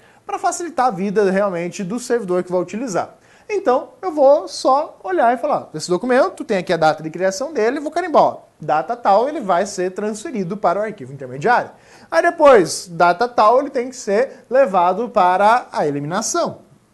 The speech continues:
Daí vai ter todo o trâmite de eliminação que a gente vai estudar ainda. Então, o que que a gente vai observar? Primeiro, código assunto não tem muito o que mexer,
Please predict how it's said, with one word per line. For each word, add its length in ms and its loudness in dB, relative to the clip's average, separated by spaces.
Daí 220 -4
vai 160 0
ter 120 -6
todo 180 -6
o 40 -4
trâmite 340 -4
de 60 -6
eliminação 420 -2
que 80 -12
a 40 -12
gente 120 -14
vai 120 -6
estudar 300 -12
ainda. 280 -12
Então, 240 -2
o 60 -20
que 120 -8
que 80 -6
a 40 -4
gente 160 -8
vai 100 10
observar? 420 4
Primeiro, 460 2
código 320 2
assunto 380 -2
não 140 -6
tem 100 -4
muito 200 -10
o 20 -20
que 80 -12
mexer, 580 -8